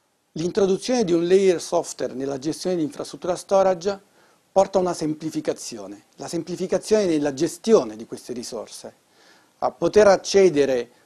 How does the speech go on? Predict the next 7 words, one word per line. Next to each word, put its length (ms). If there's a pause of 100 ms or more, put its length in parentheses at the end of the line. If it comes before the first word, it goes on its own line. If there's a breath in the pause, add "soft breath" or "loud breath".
(100)
attraverso 640
un 220
layer 380
logico 540
piuttosto 500
che 140
fisico 640